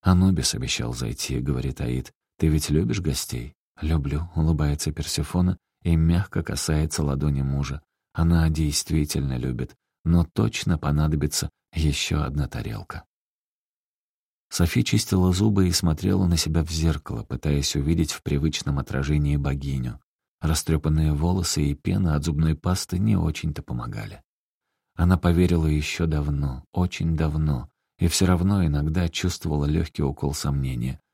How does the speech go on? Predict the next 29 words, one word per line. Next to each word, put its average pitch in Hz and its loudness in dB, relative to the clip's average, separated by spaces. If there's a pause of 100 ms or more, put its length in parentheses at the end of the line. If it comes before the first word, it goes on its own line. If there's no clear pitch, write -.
(140)
А 80 0
если 85 0
они 82 2
ошибаются, 82 -2 (220)
и 85 -2
Софи 80 2
на 82 4
самом 80 2
деле 82 0 (220)
обычная 76 0
девушка? 69 -6 (380)
Поэтому 85 4
ничего 85 2
не 85 2
вспоминает. 80 -2 (320)
Произошла 85 2
чудовищная 92 0
ошибка, 87 -4 (300)
и 82 -2
когда 87 2
все 87 -2
выяснится, 87 -2
Гадес 80 0
вежливо 82 0
попросит 80 -4
ее 78 0
вернуться 78 -2
к 76 -4
Деметре, 76 -2